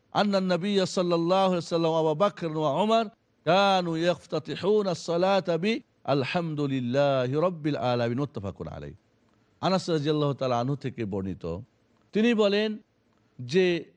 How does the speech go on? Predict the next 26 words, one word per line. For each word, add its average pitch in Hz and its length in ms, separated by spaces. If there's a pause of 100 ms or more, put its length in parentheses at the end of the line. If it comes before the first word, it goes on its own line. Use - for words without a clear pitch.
(600)
নবী 190 220
সাল্লাল্লাহু 143 480
আলাইহি 113 100
ওয়াসাল্লাম, 147 440 (840)
আবু 190 180
বকর 160 340
রাদিয়াল্লাহু 127 440
তাআলা 113 260
আনহু, 165 300 (420)
ওমর 127 240
ফারুক 117 320
রাদিয়াল্লাহু 107 360
তাআলা 98 240
আনহু, 98 300 (400)
কানু 113 480
ইফতাতিহুনা 117 760
আস-সালাহ, 92 540 (280)
সালাত 190 440
শুরু 202 320
করতেন 214 540 (540)
কি 208 160
দিয়ে? 226 240 (300)
আলহামদুলিল্লাহি 143 1400
রাব্বিল 147 480
আলামিন 95 540
দিয়ে। 78 160